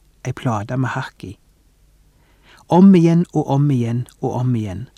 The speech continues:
hører vi hvordan de gikk seg trøtte, begynte å klage på Gud, og Gud steg ned og gikk i rette med de, og hjalp de opp igjen. Og de var ikke før begynt å gå, så begynte de å klage igjen, og vende seg bort ifra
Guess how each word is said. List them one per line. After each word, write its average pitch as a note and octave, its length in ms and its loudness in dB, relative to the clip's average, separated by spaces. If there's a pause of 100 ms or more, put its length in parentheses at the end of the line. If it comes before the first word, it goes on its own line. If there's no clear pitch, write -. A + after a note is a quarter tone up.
(140)
hører D3 320 2
vi D3+ 80 -2
hvordan - 580 -6
de A#2+ 120 -4
gikk - 180 -8
seg - 160 -8
trøtte, - 600 -8 (480)
begynte C3+ 300 -2
å C3 80 -6
klage C#3 500 0
på C#3+ 120 -6
Gud, C#3+ 460 -6 (880)
og B2+ 100 0
Gud G3 160 6
steg E3+ 300 2
ned D#3 240 4 (140)
og D3 100 -2
gikk D3 240 -2
i D3+ 60 -2
rette - 280 -6
med G#2+ 300 -4
de, - 80 -16 (400)
og B2+ 80 -2
hjalp C#3+ 320 0
de D3 80 0
opp - 320 -6
igjen. F#2+ 240 -12 (1040)
Og C#3+ 100 2
de E3+ 140 8
var D#3 80 4
ikke G#3 160 -2
før E3+ 320 2
begynt D3 400 0
å D#3 80 -4
gå, D#3+ 220 0 (500)
så - 160 -6
begynte C#3+ 400 -2
de B2+ 80 -2
å B2 40 -4
klage A#2 480 -4
igjen, G2 360 -12 (280)
og G#2+ 140 -8
vende C#3 340 2
seg C3+ 200 -6
bort - 320 -8
ifra B2+ 180 -8